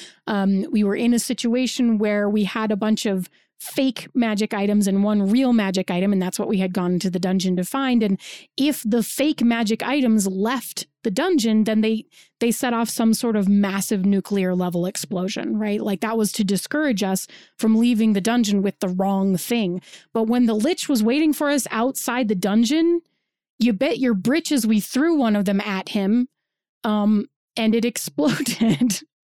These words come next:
And we ended the campaign very quickly. And maybe the D M should have said no there, <laughs> right? Like,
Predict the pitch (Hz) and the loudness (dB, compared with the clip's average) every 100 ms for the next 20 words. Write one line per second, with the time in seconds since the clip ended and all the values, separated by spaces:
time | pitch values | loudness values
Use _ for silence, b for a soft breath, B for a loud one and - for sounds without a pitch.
0 | B B B B 233 240 247 240 220 214 | B B B B 0 0 0 0 0 0
1 | 208 233 220 208 196 196 190 - 247 - | -2 0 2 2 2 2 0 -2 -4 -2
2 | 185 - B B - 285 320 - B - | -4 -6 B B -2 0 0 -6 B 0
3 | 254 320 403 480 508 480 403 370 370 359 | 4 4 2 0 0 0 2 2 2 2
4 | 392 480 403 392 359 330 339 311 302 311 | 0 0 0 0 0 0 -2 2 2 2
5 | 320 349 311 254 262 - 240 - 339 - | 2 0 0 0 0 2 0 2 -2 0
6 | 330 - 381 339 415 330 320 285 | -2 0 -2 -2 -2 0 0 -2